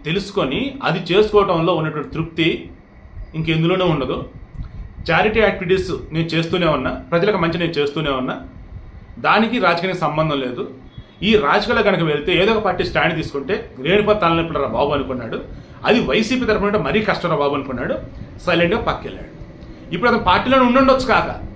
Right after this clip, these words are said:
కానీ మొన్న జగన్మోహన్ రెడ్డి మీద రాయి దాడి అని అంటున్నారు చూసారు, దానికి సంబంధించి ఒక్కలంటే ఒక్కలా మాట్లాడలే. అలీ కనీసం రెస్పాండ్ అవ్వాలి. దీన్ని బట్టి మీకు అర్థమవుతుందా?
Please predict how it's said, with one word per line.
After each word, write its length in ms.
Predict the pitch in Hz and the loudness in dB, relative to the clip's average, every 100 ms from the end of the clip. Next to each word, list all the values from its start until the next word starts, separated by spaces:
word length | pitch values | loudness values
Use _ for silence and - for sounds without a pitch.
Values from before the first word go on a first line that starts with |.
| - - - | -16 -10 0
కానీ 520 | 165 170 196 269 - - - - | 2 2 0 -2 -8 -16 -20 -12
మొన్న 220 | 135 202 214 | -2 0 2
జగన్మోహన్ 440 | 156 190 240 233 | 2 2 4 4
రెడ్డి 160 | 208 214 | 4 2
మీద 100 | 165 | 2
రాయి 220 | 147 214 | 4 6
దాడి 200 | 214 208 | 6 4
అని 80 | 180 | 2
అంటున్నారు 380 | 165 180 147 | 2 2 0
చూసారు, 220 | 139 180 190 | 0 -2 0
దానికి 320 | 151 175 170 | 2 2 2
సంబంధించి 400 | 165 208 214 175 | 0 0 -2 -2
ఒక్కలంటే 380 | - 170 170 202 | -2 -2 0 0
ఒక్కలా 240 | - 151 | 0 -2
మాట్లాడలే. 460 | 131 139 160 110 - - - - - - - - - - - | 0 0 0 0 -6 -18 -20 -20 -20 -20 -20 -20 -20 -18 -4
అలీ 260 | 143 247 254 | 0 0 0
కనీసం 420 | 170 233 247 196 | 0 2 2 2
రెస్పాండ్ 400 | 151 185 165 120 | 0 2 2 2
అవ్వాలి. 220 | 92 - - - - - - - - - - - - - - - - - - - - - | -4 -10 -18 -20 -20 -20 -20 -18 -18 -20 -20 -20 -20 -20 -20 -20 -20 -18 -16 -18 -16 -4
దీన్ని 180 | 165 185 | -2 0
బట్టి 140 | 196 | 0
మీకు 140 | 190 165 | 0 0
అర్థమవుతుందా? 460 | 175 185 180 190 | 0 -2 -2 -8